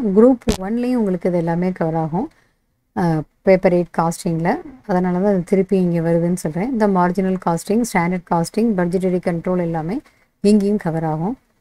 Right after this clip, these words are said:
So, அப்போ group ஒன்ல already நீங்க இதெல்லாம் படிச்சிருந்தீங்கன்னா, இது just இன்னும் கொஞ்சம் practice பண்ணினாலே, அடிஷனலா சம்ஸை practice பண்ணாலே ஈஸியா தான் இருக்கும். அப்போ இதுல எக்ஸ்ட்ராவா என்னென்னலாம் புதுசா ஆட் பண்ணியிருக்காங்க இப்போ இந்த நியூ சிலபஸ்ல?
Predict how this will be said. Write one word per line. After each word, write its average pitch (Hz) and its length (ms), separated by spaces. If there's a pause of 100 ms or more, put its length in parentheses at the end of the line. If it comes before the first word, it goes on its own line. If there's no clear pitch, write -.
(160)
So, 220 180
அப்போ 185 120
group 190 340
ஒன்ல 220 320
already 202 500
நீங்க 185 240
இதெல்லாம் 175 360
படிச்சிருந்தீங்கன்னா, 180 720 (120)
இது 214 200
just 190 440 (180)
இன்னும் 220 220
கொஞ்சம் 202 460
practice 208 440
பண்ணினாலே, 175 580
அடிஷனலா 196 460 (140)
சம்ஸை 185 280
practice 190 400
பண்ணாலே 190 420
ஈஸியா 175 240
தான் 165 100
இருக்கும். 170 300 (1160)
அப்போ 220 260
இதுல 220 300
எக்ஸ்ட்ராவா 220 640
என்னென்னலாம் 202 580
புதுசா 208 420
ஆட் 170 100 (100)
பண்ணியிருக்காங்க 170 480
இப்போ 160 240
இந்த 165 120
நியூ 180 220 (120)
சிலபஸ்ல? 165 560